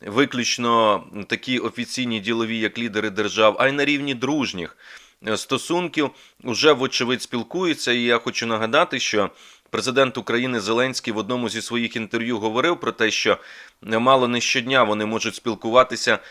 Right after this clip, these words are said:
зі своїм французьким колегою.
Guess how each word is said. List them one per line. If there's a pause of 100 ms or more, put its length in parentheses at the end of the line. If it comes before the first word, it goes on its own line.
(140)
зі
своїм
французьким
колегою.